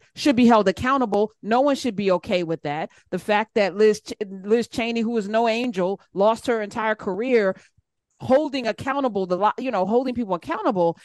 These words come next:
and that nothing has really come of this is the problem. And it makes it really easy for people to overlook everything that Donald Trump is. So I have no, I have no, um, I'm not optimistic, y'all, that, that anything good is <laughs> gonna come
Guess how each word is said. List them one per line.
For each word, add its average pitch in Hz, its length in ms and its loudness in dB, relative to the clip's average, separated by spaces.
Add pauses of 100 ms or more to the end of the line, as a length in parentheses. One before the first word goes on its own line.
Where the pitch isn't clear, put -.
(220)
and 240 220 0
that 233 180 0
nothing 269 340 0
has 226 140 -2
really 220 220 -2
come 320 300 -2
of 196 160 -4
this 175 240 -2 (100)
is 240 260 -4
the 240 120 2
problem. 226 600 -2
And 247 160 0
it 233 100 -2
makes 262 340 -2
it 285 140 -4
really 277 380 -4
easy 285 340 -2
for 233 140 -2
people 202 500 -4 (180)
to - 140 0
overlook 220 500 4
everything 185 360 0
that 170 120 -2
Donald 165 280 -4
Trump 180 240 -6
is. 151 160 -4 (120)
So 202 120 2
I 220 100 6
have 302 140 6
no, 240 380 4 (260)
I - 60 -2
have 214 100 -2
no, 226 460 2
um, 170 500 -2 (400)
I'm 202 160 -6
not 254 200 0
optimistic, 208 680 -2 (340)
y'all, 156 320 0
that, 151 360 0 (960)
that 170 220 4
anything 190 360 4
good 190 200 8
is 190 120 6
<laughs> - 0 -
gonna 190 320 4
come 190 360 2